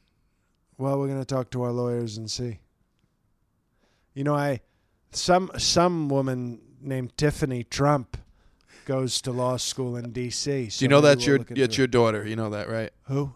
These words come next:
Speaker 2: Your daughter.
Speaker 1: Ivanka?
Speaker 2: She is your blood. No, you have another daughter. That's your daughter. Yeah. She is your daughter.
Speaker 1: Well, that's probably fake news.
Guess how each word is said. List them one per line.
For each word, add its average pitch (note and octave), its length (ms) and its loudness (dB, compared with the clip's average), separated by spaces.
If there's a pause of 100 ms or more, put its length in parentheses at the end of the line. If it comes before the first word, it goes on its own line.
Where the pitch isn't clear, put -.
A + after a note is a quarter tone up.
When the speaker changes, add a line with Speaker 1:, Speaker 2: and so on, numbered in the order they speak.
Speaker 2:
Your C3+ 160 4
daughter. A2 500 -2 (440)
Speaker 1:
Ivanka? C#3 520 -2
Speaker 2:
She C3 200 0
is B2 140 2
your A#2+ 140 4
blood. A2 320 -2
No, D#3 160 4
you D#3 140 6
have D#3+ 100 4
another D#3+ 240 2
daughter. G#2 320 -4 (840)
That's A#2 260 -4
your A#2 100 -4
daughter. G#2+ 360 -8 (480)
Yeah. - 160 -16 (840)
She - 160 -16
is G2 120 -10
your G#2+ 100 -8
daughter. F#2 320 -14 (320)
Speaker 1:
Well, C3 260 -8
that's - 720 -8 (140)
probably B2+ 400 -4
fake B2 320 -10
news. A#2 400 -12